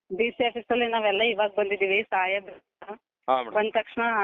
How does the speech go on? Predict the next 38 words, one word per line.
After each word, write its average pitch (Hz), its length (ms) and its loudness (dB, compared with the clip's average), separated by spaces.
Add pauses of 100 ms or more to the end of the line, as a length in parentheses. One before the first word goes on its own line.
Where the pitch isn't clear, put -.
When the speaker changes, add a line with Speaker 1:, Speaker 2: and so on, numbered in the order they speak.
(120)
Speaker 1:
ಹೇಳ್ತೀನಿ 202 440 -2
ಸರ್. - 460 -8
ಬರ್ತಾ 208 260 -2
ಇದ್ದಾರೆ 226 240 0
ಇವಾಗ, 208 220 0
ಎಲ್ಲರೂ 202 300 -2
ಬಂದಿದ್ದೀವಿ 196 520 -4 (180)
ಡಿ 196 80 -2
ಸಿ - 140 -4
Speaker 2:
ಹೌದಾ? 123 220 2
Speaker 1:
ಆಫೀಸ್ 107 200 -2
ಹತ್ರನೇ 180 140 -2
Speaker 2:
ಎ-, 160 360 2
ಎಷ್ಟು 202 280 -2
ತಿಂಗಳಿಂದ 208 340 -4
ಸಂಬಳ 175 240 -2
ಆಗಿಲ್ಲ 160 180 -4
ಮೇಡಮ್ 135 160 -8
ತಮಗೆ? 120 280 -4 (1300)
Speaker 1:
ಸರ್, 226 180 2
ನಮ್ಗೆ 214 360 -2
ಹಳೆ 208 360 2
ಏಜೆನ್ಸಿಯಿಂದ 208 640 -4 (460)
Speaker 2:
ಹಾ. 135 40 0
Speaker 1:
ಆರು 190 200 0
ತಿಂಗಳು 208 300 -2
ಸ್ಯಾಲರಿ 196 380 0
ಆಗಿಲ್ಲ. 180 280 -2 (360)
Speaker 2:
ಎಷ್ಟು 160 220 0
ಬರ್ಬೇಕು 180 260 0
ಆರು 160 100 -4
ತಿಂಗಳು 156 240 -6
ಮೇಡಮ್? 208 160 -2
Speaker 1:
ಇವಾಗ 196 60 -4 (1000)
ಆರು 208 200 0
ತಿಂಗಳು 226 280 -4
ಸ್ಯಾಲರಿ 202 300 -2
ಸರ್. 175 260 -10